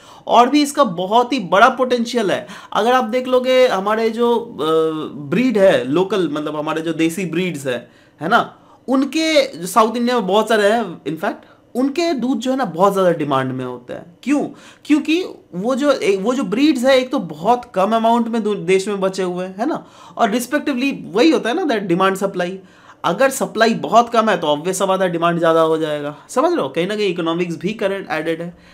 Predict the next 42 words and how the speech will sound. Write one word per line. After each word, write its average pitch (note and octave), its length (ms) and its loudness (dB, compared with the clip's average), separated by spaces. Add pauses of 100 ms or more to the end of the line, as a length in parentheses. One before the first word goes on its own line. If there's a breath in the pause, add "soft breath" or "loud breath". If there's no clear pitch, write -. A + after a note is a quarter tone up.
(140)
ठीक E4+ 100 0
है? D#4+ 60 0
तो C4+ 100 -2
ये B3 160 0
सब C#4+ 200 -4
पॉइंट A#3 240 0
ज़रूर A#3+ 320 -2
लिख G#3 140 -6
लेना। G#3+ 220 -4
अच्छा, A#3 320 -2
कुछ B3 360 -8
कुछ C#4+ 180 -4
चीज़ें C#4 280 -4
थे D#4+ 80 -4
जो C4 320 -8
इस A#3 260 -6
बजट F3 380 0
में B3 200 -4
हमारे G3+ 540 -4 (260 loud breath)
डेयरी A3 260 0
सेक्टर C4 280 -6
के B3 100 -8
रिलेटेड A#3 380 -4
क्या G3 120 0
क्या G#3+ 160 -6
इनिशिएटिव्स F#3 640 -2
लिए C#3+ 220 -2
गए, A#2 160 -6
बहुत A3+ 460 0
ही A3 60 -4
ज़्यादा F3+ 200 2
इंपॉर्टेंट C#3+ 480 -2
होगा A#2+ 160 -4
दोस्तों A#2 300 -8
आपके A2+ 200 -12
लिए। G#2+ 240 -14 (420 loud breath)
पहला A#3+ 260 6
है, B3+ 160 4
आप F#3+ 220 2
लिख F3 120 -4
सकते F3+ 280 -6
हैं F4 180 -8